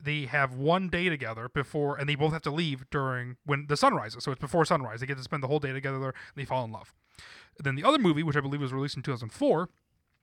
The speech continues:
is called Before Sunset, and they meet again perchance in France after, when he's on a book tour and she's living there. And that, uh, they have one day together before sun sets and they have to leave each other. And then the other movie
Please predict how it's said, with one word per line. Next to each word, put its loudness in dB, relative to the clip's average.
is -2
called 2
Before 2
Sunset, 2
and 0
they 4
meet 2
again 2
perchance 0
in -2
France -2
after, -2
when -2
he's 0
on 4
a 2
book -2
tour -4
and -6
she's -6
living -4
there. -14
And 0
that, 0
uh, -2
they 4
have 4
one 4
day 0
together -4
before 2
sun 2
sets 0
and -8
they -2
have -2
to -2
leave -6
each -8
other. -12
And 0
then 4
the 0
other 6
movie 0